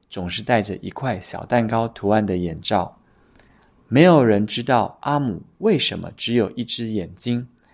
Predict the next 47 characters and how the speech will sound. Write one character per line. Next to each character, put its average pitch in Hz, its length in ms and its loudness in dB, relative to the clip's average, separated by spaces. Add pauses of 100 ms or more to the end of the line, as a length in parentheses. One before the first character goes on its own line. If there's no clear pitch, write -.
(360)
大 139 180 4
家 120 240 0
也 101 160 -4
不 160 200 -6
敢 85 260 -12
问 98 200 -10
阿 95 140 -8
姆。 85 240 -10 (720)
阿 190 160 6
姆 143 220 4
刚 151 200 4
开 160 200 4
始 113 200 -2
学 104 240 2
习 104 220 0
做 120 220 4
甜 110 240 0
点 107 180 4
的 82 80 0
时 87 220 4
候， - 400 0 (600)
因 196 200 6
为 185 120 10
只 123 220 2
有 113 180 8
一 135 140 0
只 131 220 2
眼 90 260 0
睛 107 220 -4
看 107 260 -4
东 101 180 -6
西， 110 380 -12 (800)
如 135 200 0
果 120 200 2
没 87 180 -8
注 107 240 -4
意， 107 320 -4 (640)
就 180 180 2
会 160 160 2
撞 143 240 0
到 135 200 2
厨 120 200 -8
房 120 260 -4
里 104 120 -4
的 87 100 -8
东 110 280 -6
西， 123 360 -8